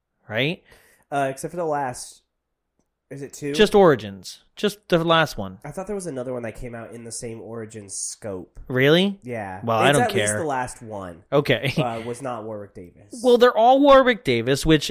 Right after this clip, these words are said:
Speaker 1: anybody who's familiar with the name, or maybe not, uh, we're talking about Wicket, the Ewok from Return of the Jedi, and the Ewok movies, which we've covered on here. We're also talking about, uh, I mean, he's
Speaker 2: Willow.
Speaker 1: basically, huh?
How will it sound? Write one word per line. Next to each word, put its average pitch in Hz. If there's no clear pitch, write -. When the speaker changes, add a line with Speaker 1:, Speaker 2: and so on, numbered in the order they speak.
Speaker 1:
anybody 160
who's 160
familiar 127
with 117
the 131
name, 190
or 123
maybe 123
not, 165
uh, 113
we're 123
talking 139
about 123
Wicket, 175
the 165
Ewok 196
from 123
Return 120
of 107
the 113
Jedi, 208
and 170
the 147
Ewok 147
movies, 196
which 151
we've 131
covered 123
on 117
here. 214
We're 127
also 120
talking 117
about, 104
uh, -
I -
mean, 175
he's 202
Speaker 2:
Willow. -
Speaker 1:
basically, 185
huh? 156